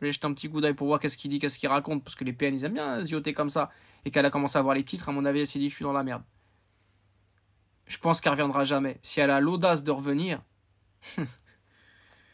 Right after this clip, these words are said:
ce que tu penses avoir fait, si, si, je sais jamais si elle écoute,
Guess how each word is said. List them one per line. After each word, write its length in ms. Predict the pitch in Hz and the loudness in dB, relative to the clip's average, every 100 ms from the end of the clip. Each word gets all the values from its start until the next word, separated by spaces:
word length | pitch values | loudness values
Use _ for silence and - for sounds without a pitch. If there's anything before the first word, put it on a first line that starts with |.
| _ _ _ _ _ _ _ _ _ _ _ _ _ _ _ _ _ _ _ _ _ _ | _ _ _ _ _ _ _ _ _ _ _ _ _ _ _ _ _ _ _ _ _ _
ce 140 | - - | -6 0
que 100 | 190 | 2
tu 200 | - 226 | 2 6
penses 280 | 247 233 196 | 6 6 4
avoir 260 | 165 165 | 4 2
fait, 220 | - 165 | 0 -6
si, 200 | 147 - | -4 -4
si, 220 | 147 - 147 | -6 -6 -6
je 140 | 143 | -6
sais 140 | 131 | -4
jamais 180 | 139 185 | -4 -4
si 100 | 180 | -4
elle 80 | 147 | -4
écoute, 340 | 143 170 - | -4 -8 -12